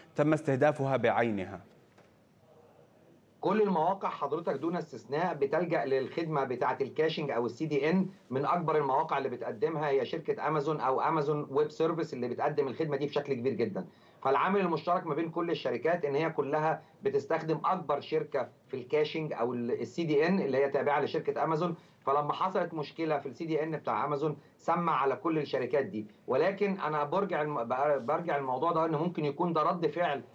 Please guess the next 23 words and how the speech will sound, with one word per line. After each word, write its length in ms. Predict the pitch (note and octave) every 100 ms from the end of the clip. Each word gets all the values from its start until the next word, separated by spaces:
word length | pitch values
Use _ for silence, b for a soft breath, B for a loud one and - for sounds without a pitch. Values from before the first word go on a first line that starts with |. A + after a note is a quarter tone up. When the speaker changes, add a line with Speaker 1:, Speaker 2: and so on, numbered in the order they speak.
| - -
Speaker 2:
لبعض 440 | B2+ C3+ F3 D#3
المجرمي 580 | C3+ C3 B2+ D3 D#3+ C3
الإنترنت 560 | C3 C3 B2+ B2+ F3 D3
اللي 120 | C#3
تم 220 | D#3 D3+
إلقاء 240 | B2 D3
القبض 300 | C#3+ D3 -
عليهم 280 | A2+ C3+ D3+
على 160 | B2+ A#2+
مستوى 360 | A#2 - C#3+
العالم، 420 | C3 A#2 - G3 F#3+ b b -
آه، 280 | B2 B2 B2+
في 160 | B2+ A#2+
حاجات 340 | A#2+ D3 C#3
غير 160 | D3+ C#3
مشروعة 380 | C3 C#3+ D3+
بيقوموا 320 | C3 B2+ D#3 C3+
بيها، 340 | D#3+ E3+ F3 B B B2
ويكون 340 | B2+ D#3+ E3
ده 160 | D#3 D3
رد 200 | D3 C3+
فعل 220 | D3 B2 G2+
ليهم. 160 | D#2+